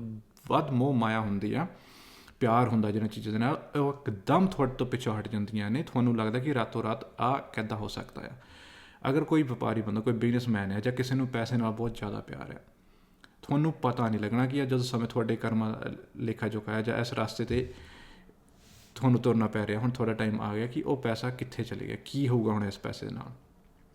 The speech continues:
ਦੂਜੀ ਗੱਲ, ਤੁਹਾਡਾ ਸਭ ਤੋਂ ਨੇੜਲਾ ਰਿਸ਼ਤਾ। ਤੁਹਾਨੂੰ ਪਤਾ ਹੀ ਨਹੀਂ ਲੱਗਣਾ ਕਿ ਪਰਮਾਤਮਾ ਨੇ ਇਹੋ ਜਿਹੇ ਹਾਲਾਤ ਬਣਾ ਦੇਣੇ ਨੇ ਕਿ ਉਹੀ ਤੁਹਾਡਾ ਇਨਸਾਨ ਜੋ ਸਭ ਤੋਂ ਨੇੜਲਾ ਹੋਊਗਾ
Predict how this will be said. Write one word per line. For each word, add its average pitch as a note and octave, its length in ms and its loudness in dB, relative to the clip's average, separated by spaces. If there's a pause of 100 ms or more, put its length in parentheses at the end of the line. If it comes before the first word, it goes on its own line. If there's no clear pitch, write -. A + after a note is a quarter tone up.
(240)
ਦੂਜੀ B2+ 360 4
ਗੱਲ, C#3+ 160 2 (420)
ਤੁਹਾਡਾ B2 260 4
ਸਭ B2+ 240 2
ਤੋਂ C3 200 4
ਨੇੜਲਾ A2 480 4
ਰਿਸ਼ਤਾ। - 280 -8 (1600)
ਤੁਹਾਨੂੰ B2+ 400 4 (600)
ਪਤਾ C3 220 0
ਹੀ C#3+ 60 4
ਨਹੀਂ C#3+ 100 6
ਲੱਗਣਾ G#2+ 280 2
ਕਿ B2+ 120 -4
ਪਰਮਾਤਮਾ A#2 440 0
ਨੇ A#2+ 100 2
ਇਹੋ A2+ 200 0
ਜਿਹੇ C3+ 140 0
ਹਾਲਾਤ A2 280 -2
ਬਣਾ G2+ 160 -2
ਦੇਣੇ G#2 280 -2
ਨੇ A#2 140 0
ਕਿ F3 340 -4
ਉਹੀ C3+ 280 2
ਤੁਹਾਡਾ B2 680 -4 (840)
ਇਨਸਾਨ B2 420 4
ਜੋ A2 100 2
ਸਭ B2+ 160 -2
ਤੋਂ D3 140 -2
ਨੇੜਲਾ A2 460 4
ਹੋਊਗਾ G2+ 380 -4